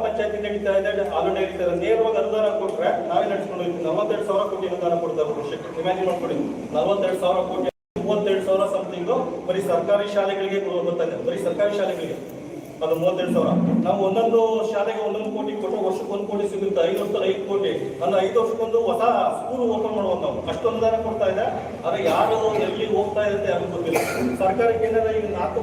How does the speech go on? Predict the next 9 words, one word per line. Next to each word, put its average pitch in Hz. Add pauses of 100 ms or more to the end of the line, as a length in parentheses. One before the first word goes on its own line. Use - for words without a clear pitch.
ಪಾಯಿಂಟ್ - (220)
ಮಾಡೋ 202 (140)
ಯೋಗ್ಯತೆ 202
ಏನಾರ 190
ಇಲ್ಲ 190
ಅಂದ್ರೆ 233 (180)
ನೇರವಾಗಿ 214 (800)
ಆಯಾ 190 (420)
ಅವು 190